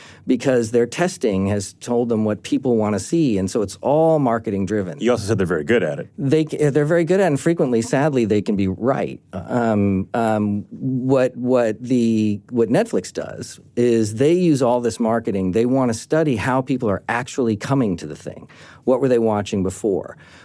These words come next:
Speaker 1: What other shows do they also watch? And so they watch it, they release it, they put it out there, they definitely target certain people they think might be interested in it,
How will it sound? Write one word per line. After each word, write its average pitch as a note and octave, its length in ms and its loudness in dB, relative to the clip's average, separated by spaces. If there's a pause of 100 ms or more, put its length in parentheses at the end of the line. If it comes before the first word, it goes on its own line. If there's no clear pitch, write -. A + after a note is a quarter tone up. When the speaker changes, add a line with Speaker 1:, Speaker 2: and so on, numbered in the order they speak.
Speaker 1:
What B2+ 160 4
other A#2 200 2
shows G2 400 0
do G#2 140 -2
they F#2 140 2
also G2 380 -2
watch? - 580 -12
And A#2+ 300 0
so C#3 140 0
they C3 140 2
watch D3 440 0
it, B2+ 80 -2
they A2+ 140 2
release C3+ 400 2
it, D#3+ 160 0
they G#2+ 80 -2
put G2 200 -2
it G#2 100 0
out C3+ 280 0
there, B2 180 0
they F#2 140 -2
definitely G#2+ 760 -2
target A#2+ 460 -2
certain G#2 280 -2
people B2 280 -2
they F2+ 140 0
think G#2 180 -2
might F#2 220 -4
be F#2 140 -2
interested B2+ 440 0
in G#2 140 2
it, G2+ 180 0